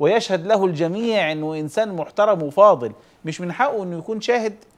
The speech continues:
شاهد في عقد جواز، شاهد في عقد تجاري، شاهد في أي أمر. أمور كثيرة جدا. البعض يرى إن في ازدواجية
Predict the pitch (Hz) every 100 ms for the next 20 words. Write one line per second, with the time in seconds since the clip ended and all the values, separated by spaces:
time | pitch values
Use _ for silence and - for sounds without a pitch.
0 | _ - 208 180 156 147 165 143 127 131
1 | 175 170 165 151 - 135 151 135 120 160
2 | 185 165 143 165 151 - 220 196 208 220
3 | - _ _ - - 180 330 - 190 285
4 | 302 196 302 302 240 220 220 311 302 294
5 | 302 285 254 233 262 269 190 226 214 208
6 | 247 139